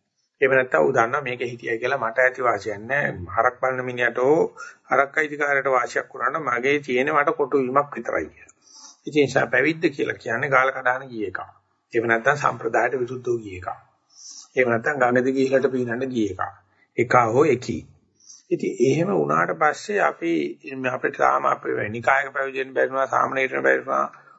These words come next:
උපසම්පදා වෙන්න බැරි වුණා කියන එක නෙවෙයි. මෙන්න මේ, මේ හිතේ තියෙන මේ අදහස මමට මට දුක තේරිලා තියෙනවා.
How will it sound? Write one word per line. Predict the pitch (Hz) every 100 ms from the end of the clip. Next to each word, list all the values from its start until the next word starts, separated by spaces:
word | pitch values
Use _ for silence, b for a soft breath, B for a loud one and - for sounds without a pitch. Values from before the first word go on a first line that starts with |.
| B
උපසම්පදා | 143 139 139 131 135
වෙන්න | 135 131
බැරි | 131 131
වුණා | 127 120
කියන | 120 113
එක | 104
නෙවෙයි. | 101 139 135 117 170 - b b
මෙන්න | 156 147 160
මේ, | 156 147 131 117
මේ | 113 107 - - - B B B B _ _ _ _ _ _
හිතේ | 151 147 156
තියෙන | 143 151 147
මේ | 143 123
අදහස | 127 139 120 113 - - - _ _ _ _ _ _ -
මමට | 120 117 117 -
මට | 117 113
දුක | 113 113
තේරිලා | 98 113 123 139
තියෙනවා. | 143 143 85 87